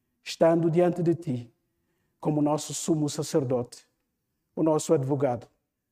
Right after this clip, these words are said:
o nosso representante também. Ó Pai, que a tua palavra possa falar de forma profunda nos nossos corações. Vem auxiliar-nos, vem ajudar-nos. Assiste-nos, Espírito Santo,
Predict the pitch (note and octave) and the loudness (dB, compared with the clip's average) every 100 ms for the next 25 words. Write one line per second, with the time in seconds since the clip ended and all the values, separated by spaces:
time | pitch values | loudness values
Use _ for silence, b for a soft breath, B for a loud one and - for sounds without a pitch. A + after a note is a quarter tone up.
0 | _ - D3 C#3 - - C3 C3 C3+ C3+ | _ -4 -2 -2 -4 -6 -4 -4 -2 -4
1 | C3 C3 - B2+ B2 A#2+ _ _ _ _ | -4 -8 -6 -6 -6 -10 _ _ _ _
2 | _ _ _ _ _ _ _ E3+ F3+ F3 | _ _ _ _ _ _ _ 2 4 4
3 | E3+ D#3 F3+ E3 E3 E3 D#3+ F3 E3+ F#3+ | 4 4 4 6 6 6 4 2 0 0
4 | - D#3 D#3+ D#3+ - - D3 D#3+ D#3+ D#3+ | 2 4 4 2 -4 -10 0 2 2 0
5 | D#3 - - F#3 E3+ C#3 A#2+ - _ _ | 2 -2 0 0 2 0 -6 -14 _ _
6 | _ _ _ _ _ - D3 D3+ C#3+ D#3+ | _ _ _ _ _ -8 -2 0 0 -2
7 | - D#3 C#3+ - B2+ A#2+ - _ _ _ | -2 0 0 -2 -6 -8 -12 _ _ _
8 | _ _ _ _ - E3+ E3 D#3+ - E3+ | _ _ _ _ 2 4 4 2 -2 -2
9 | C#3+ A#2 A#2+ - - _ _ _ _ _ | 0 -2 -8 -12 -18 _ _ _ _ _
10 | _ C#3 E3+ E3 C#3 D3 C3+ A#2+ B2 B2+ | _ -2 2 4 2 0 0 -2 -6 -12
11 | - _ _ _ _ _ _ _ _ _ | -18 _ _ _ _ _ _ _ _ _
12 | D#3+ - E3+ - C#3 C3 - - D3 C3+ | -6 -2 -2 -2 -4 -4 -6 -6 -4 -4
13 | - D3 B2 - | -4 -4 -4 -8